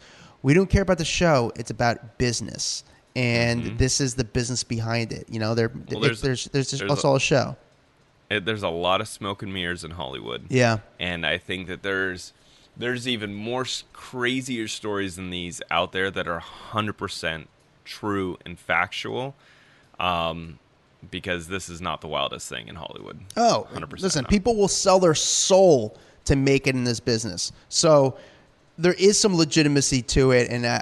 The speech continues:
Speaker 1: I, that's what's fun about this, is kind of putting out these stories and diving through some of them and figuring out, like, some of them, you know, there is some truth to it, and some of them, you know, it's funny. Like, did my buddy get back to me about Katie Holmes?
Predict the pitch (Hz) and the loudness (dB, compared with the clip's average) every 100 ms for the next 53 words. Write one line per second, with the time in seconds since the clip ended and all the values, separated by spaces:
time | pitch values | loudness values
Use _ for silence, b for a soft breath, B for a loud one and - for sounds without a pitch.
0 | 127 127 120 135 - 127 - - 123 117 | 0 0 2 2 2 -2 -2 0 2 4
1 | 110 120 110 110 - 113 110 104 - b | 4 2 0 -2 0 2 2 0 -6 b
2 | b - 165 147 139 131 131 - 131 127 | b 4 6 6 4 2 0 2 4 6
3 | 127 117 113 113 - B B B - - | 4 2 -2 -4 -8 B B B -18 -2
4 | 156 139 147 139 - 139 - 139 131 131 | 2 4 2 2 2 0 2 2 2 2
5 | 123 - 131 131 127 117 117 - 143 139 | -2 -2 0 4 2 2 -2 0 0 0
6 | 131 127 - _ _ - 131 110 120 127 | -2 -4 -10 _ _ -6 -2 0 0 0
7 | 139 139 - - 139 - 147 139 113 135 | 0 -2 -4 0 0 0 0 0 -2 -2
8 | 131 127 123 - B B - 151 151 - | 0 0 -2 -8 B B 0 2 2 -2
9 | 131 147 147 151 139 170 190 156 143 151 | -10 -10 -6 -2 -2 -2 -4 -4 -6 -4
10 | 175 135 123 117 - 151 143 143 151 | -6 -2 -2 -4 -8 -8 -6 -6 -6